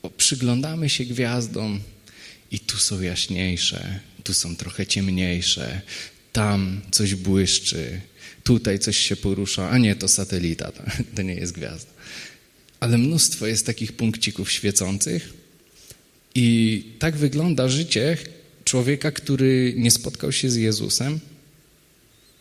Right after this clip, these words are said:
że jego perspektywa to jest ciemne niebo, wypełnione różnymi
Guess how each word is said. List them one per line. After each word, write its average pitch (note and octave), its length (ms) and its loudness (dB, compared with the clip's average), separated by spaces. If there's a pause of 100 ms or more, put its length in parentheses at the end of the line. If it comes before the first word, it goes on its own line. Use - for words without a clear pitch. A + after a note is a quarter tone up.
(880)
że A2+ 600 4 (220)
jego B2 520 4 (1400)
perspektywa C#3 760 2
to - 120 -4
jest A2+ 200 2
ciemne B2+ 380 0
niebo, F#2 380 -2 (680)
wypełnione B2+ 640 4
różnymi B2+ 640 2